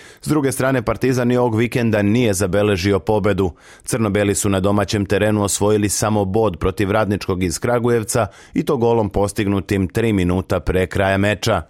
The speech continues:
Utakmica je završena rezultatom tri tri, a Radnički je imao prednost od dva nula i tri dva.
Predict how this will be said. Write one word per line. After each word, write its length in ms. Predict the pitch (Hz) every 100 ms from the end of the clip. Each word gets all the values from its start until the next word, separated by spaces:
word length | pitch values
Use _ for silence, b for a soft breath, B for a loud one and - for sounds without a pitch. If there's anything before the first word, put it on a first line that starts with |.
| B B B -
Utakmica 520 | 117 104 92 95 104
je 60 | 90
završena 680 | 95 92 - 92 92 90 -
rezultatom 760 | 98 95 92 90 87 - 87
tri 300 | 82 110 104
tri, 320 | - 110 110 - B
a 140 | B 135
Radnički 480 | 107 95 92 - 92
je 80 |
imao 240 | 95 95 82
prednost 600 | - 104 95 95 87 -
od 200 | 85 69
dva 280 | 101 101 104
nula 440 | 92 92 92 90 -
i 220 | 90 85
tri 260 | - 98 95
dva. 340 | 92 104 98